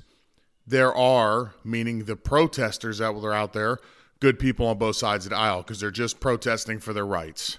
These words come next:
So please don't bring that one up, because that's the most annoying one to listen to, because everybody thinks they got you with that one,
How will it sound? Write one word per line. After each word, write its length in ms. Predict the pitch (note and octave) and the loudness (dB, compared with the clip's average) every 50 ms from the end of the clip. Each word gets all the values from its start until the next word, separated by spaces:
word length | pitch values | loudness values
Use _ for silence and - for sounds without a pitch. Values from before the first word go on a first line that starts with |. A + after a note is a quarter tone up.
| - _ _ | -14 _ _
So 360 | - - A#2 G2+ F#2 F2+ - - - - - - _ _ _ _ _ _ - | -10 -6 -4 -4 -4 -6 -8 -12 -20 -20 -20 -20 _ _ _ _ _ _ -2
please 280 | - D3+ E3 D#3 C3+ A2+ | 2 6 6 6 6 6
don't 160 | C3 B2+ A2+ | 2 0 2
bring 180 | A2+ A#2 A2+ A2 | 2 0 0 0
that 180 | G#2+ G#2+ G#2+ | 0 0 0
one 140 | G#2 G#2 G#2 | -2 -2 -2
up, 160 | G#2 G#2+ - | -2 -2 -2
because 300 | G#2+ A2 - B2 A2+ G2+ | -4 -6 -6 -6 -4 0
that's 200 | A#2+ B2+ B2+ - | 0 0 0 0
the 60 | - | -2
most 260 | C#3 C3 C3 B2+ - - | 0 0 0 0 0 -2
annoying 480 | A2 A2+ A#2+ C3 C#3+ D#3 E3 E3 D#3 | -2 0 0 2 2 2 2 0 0
one 200 | D3 D3 D3 D3 | 0 -2 -2 -2
to 60 | C#3+ | -2
listen 340 | C#3 C3 B2+ A#2+ - C3 B2+ | 0 0 0 0 0 -4 -6
to, 200 | A2 B2 C3 B2+ | -4 -4 -4 -2
because 380 | A2+ A2+ A2 - A#2 G#2 F#2+ G#2+ | -2 -4 -6 -4 -6 -6 -4 -2
everybody 400 | A#2+ C3 C3 C#3 B2+ C3+ C3 A#2+ | -2 -2 -2 0 0 0 0 0
thinks 300 | - C3+ C3 B2 - - | -2 -2 -4 -4 -2 -4
they 100 | C#3 B2+ | -4 0
got 360 | A#2 C3+ C#3 D3 C#3+ - - | 2 2 2 2 2 0 -2
you 100 | B2+ A#2 | -2 -2
with 160 | A2+ A2 - | -2 -2 -2
that 200 | A2+ A2 A2+ A2 | 0 0 0 0
one, 280 | A2+ A#2 A#2+ A#2+ A#2 | -2 -2 -2 -2 -4